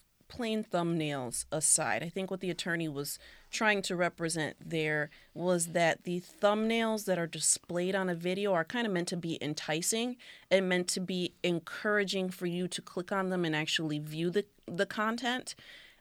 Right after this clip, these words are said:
Um, and he was trying to distinguish the use of thumbnails by stating, you know, that's not a creation of the person who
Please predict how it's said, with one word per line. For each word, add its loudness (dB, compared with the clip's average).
Um, 2
and 4
he 4
was 4
trying 4
to 4
distinguish 4
the 0
use 2
of 0
thumbnails 4
by 4
stating, 4
you 4
know, 4
that's 8
not 4
a 2
creation 0
of -2
the -4
person -2
who -2